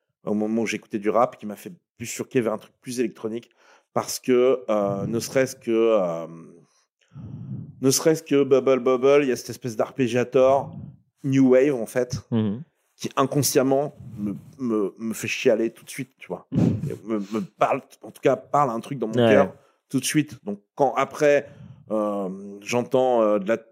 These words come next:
Speaker 1: la techno ou de l'électro avec cette espèce de ton nan, non, nan, non, nan, non, nan, non, nan, cette espèce de basse,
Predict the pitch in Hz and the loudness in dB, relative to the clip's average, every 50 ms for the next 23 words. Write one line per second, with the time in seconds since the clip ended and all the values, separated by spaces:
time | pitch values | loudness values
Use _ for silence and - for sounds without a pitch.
0 | _ - 113 117 110 - 131 123 - 139 143 139 139 139 131 107 120 120 123 123 | _ -4 -2 -2 0 -2 -4 -4 0 2 2 4 4 4 2 0 0 0 0 0
1 | - - - - 143 143 139 131 123 110 110 107 - - 113 - - - 117 98 | -2 -2 0 4 6 6 6 6 6 4 0 -4 -6 -10 -12 -10 -8 -8 -8 -8
2 | 104 - - - 87 92 101 123 135 143 147 135 107 98 104 113 131 143 143 139 | -10 -12 -12 -14 -10 -4 0 4 4 4 4 2 0 -2 0 2 2 4 4 2
3 | 120 101 95 110 123 139 143 143 131 110 98 101 117 131 143 147 147 131 110 104 | 0 -4 -4 0 2 2 2 2 0 -2 -4 -2 0 2 2 2 2 0 -2 -2
4 | 107 127 139 143 139 113 - - - _ _ _ - 107 - 131 117 - 131 117 | 0 0 0 0 0 -4 -10 -20 -20 _ _ _ -14 -12 -10 -8 0 2 2 4
5 | 104 123 139 156 151 - - - - | 4 4 2 2 2 -4 -8 -10 -12